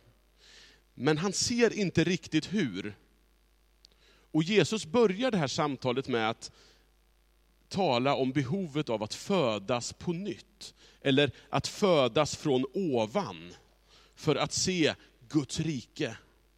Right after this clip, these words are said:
Guds rike, den nya skapelsen, den nya ordning som nu tar form genom Jesus, kan bara uppfattas genom en ny sorts nyfödelse.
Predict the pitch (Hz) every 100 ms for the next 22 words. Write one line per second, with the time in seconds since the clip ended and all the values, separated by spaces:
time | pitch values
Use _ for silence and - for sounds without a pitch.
0 | _ _ _ _ _ _ _ _ _ 113
1 | 226 247 - 202 233 180 117 - 240 120
2 | 101 - _ _ _ _ _ _ _ _
3 | - 160 156 185 202 143 147 - - 185
4 | 123 - 135 190 156 170 180 202 170 165
5 | - 208 175 123 175 196 135 110 95 _
6 | _ _ _ _ _ _ _ - 185 165
7 | 156 196 175 - 160 - 202 151 92 87
8 | 92 - _ _ _ _ - 135 127 127
9 | 135 127 101 143 127 - - - - -
10 | 220 185 180 156 135 156 - - 131 -
11 | 156 127 - - - 135 202 165 170 202
12 | 202 190 240 214 - 175 - 175 175 143
13 | - 165 143 131 - 87